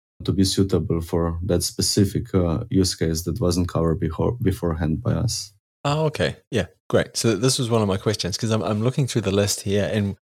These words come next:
Speaker 2: let's say, let's use tree trunks a-, as an example, because right at the start of this episode, we're talking about how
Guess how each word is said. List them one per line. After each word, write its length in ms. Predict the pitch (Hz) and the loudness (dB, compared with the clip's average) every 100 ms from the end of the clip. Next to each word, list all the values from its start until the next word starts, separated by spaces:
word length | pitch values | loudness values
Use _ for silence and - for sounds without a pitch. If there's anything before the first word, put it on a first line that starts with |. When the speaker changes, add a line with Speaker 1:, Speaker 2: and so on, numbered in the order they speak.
| _ | _
Speaker 2:
let's 220 | 117 117 | 0 2
say, 520 | - 110 101 98 95 - | 2 4 4 2 0 -2
let's 280 | 110 - | -4 -2
use 360 | 110 98 95 95 | 0 2 2 0
tree 200 | - 135 | 2 2
trunks 400 | - 85 - - | 4 0 0 -2
a-, 240 | 104 92 | 0 0
as 140 | 104 95 | 0 0
an 80 | 92 | -2
example, 520 | 92 95 104 90 - _ _ _ | 0 0 0 -4 -6 _ _ _
because 260 | - 110 98 | -4 -2 4
right 160 | 131 196 | 6 6
at 60 | |
the 60 | 139 | 4
start 200 | - 123 | 4 4
of 60 | |
this 100 | 110 | 2
episode, 380 | 113 - 101 95 | -2 0 -2 0
we're 80 | 104 | -2
talking 280 | - 117 120 | 0 2 2
about 220 | 98 101 | 4 2
how 400 | 92 101 101 95 | 2 2 2 0